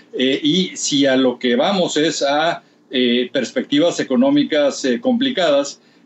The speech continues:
eh, pues yo invierto en Estados Unidos diez veces antes de invertir en la economía de China, que tiene, entre otras cosas, eh, problemas demográficos verdaderamente severos. Entonces, o sea, yo creo que, eh, eh, me, me recuerda, eso te,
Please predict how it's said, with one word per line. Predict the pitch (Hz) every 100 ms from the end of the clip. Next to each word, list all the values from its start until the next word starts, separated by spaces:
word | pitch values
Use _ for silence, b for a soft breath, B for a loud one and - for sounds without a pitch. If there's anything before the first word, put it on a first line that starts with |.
| -
eh, | 131 120 -
pues | 117 110
yo | 135
invierto | 165 156 160 175 165
en | 127
Estados | 151 151 143
Unidos | 147 147 127
diez | 131 147
veces | 131 147 139 143
antes | 139 139
de | 120
invertir | 104 -
en | 135
la | 131
economía | 113 107 127
de | -
China, | - 202 123
que | -
tiene, | - 269 294 294 B B
entre | - 240 269
otras | 147 165 -
cosas, | 147 127 151 151 147 -
eh, | 117
problemas | 123 117 127 147 131
demográficos | 123 113 107 127 135 147 160 147 156
verdaderamente | 113 113 107 110 127 143 123 120 131
severos. | 127 131 151 104 - b b -
Entonces, | 120 143 - 160 165 - -
o |
sea, | - 131 123
yo | 113 135
creo | 143 151
que, | 143 139 151 - B B -
eh, | 135 143 147 -
eh, | 147 143 147 - -
me, | 156 180
me | 170
recuerda, | 160 147 202 220 202 190 214 190 185
eso | 202 -
te, | 202